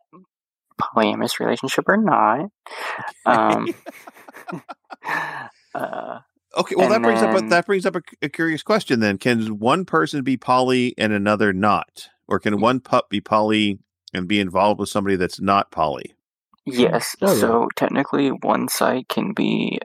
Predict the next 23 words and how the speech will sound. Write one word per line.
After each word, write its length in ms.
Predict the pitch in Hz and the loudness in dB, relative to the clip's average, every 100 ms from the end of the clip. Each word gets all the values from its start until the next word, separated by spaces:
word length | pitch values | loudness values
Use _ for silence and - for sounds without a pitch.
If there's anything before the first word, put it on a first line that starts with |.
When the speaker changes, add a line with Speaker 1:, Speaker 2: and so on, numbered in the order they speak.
| - | -2
Speaker 1:
a 440 | 107 110 - - - | 0 0 -2 -6 -4
closed 400 | - 110 120 - | 0 0 0 -2
polyamorous 600 | 131 117 117 120 127 135 - - | 2 2 2 0 0 -4 -4 -2
relationship, 500 | 120 - 120 123 127 - _ _ _ _ - - - - - | 0 0 0 2 0 -4 _ _ _ _ -18 -16 -16 -20 -4
and 200 | - 110 | -2 2
then 240 | 110 110 110 | 2 2 2
the 160 | 110 | 2
other 200 | 110 120 | 2 2
side, 380 | 120 120 113 113 - | 2 2 2 0 -4
if 400 | - 101 - - _ - | -2 -2 -4 -10 _ -4
they 220 | 123 117 | 0 0
feel 460 | - 113 110 107 104 | 0 2 2 2 0
like 280 | - - - | -2 -4 -2
they're 140 | 110 113 | 0 4
not 260 | 113 - | 2 0
capable, 600 | - 120 113 110 117 113 - _ _ _ _ _ _ _ _ - _ _ _ _ _ _ - - - - - | -2 -2 0 -2 0 -2 -4 _ _ _ _ _ _ _ _ -20 _ _ _ _ _ _ -20 -20 -20 -14 -2
if 140 | 131 | 2
Speaker 2:
Mm-hmm. 60 | 104 | 4
Speaker 1:
they're 120 | 147 | 4
not 240 | 143 139 - | 4 2 0
capable 640 | 135 127 _ - 117 117 - | 0 0 _ 2 2 2 0
of, 280 | - - - - | 2 2 0 -2
um, 480 | 85 - - - | 0 -2 -2 -8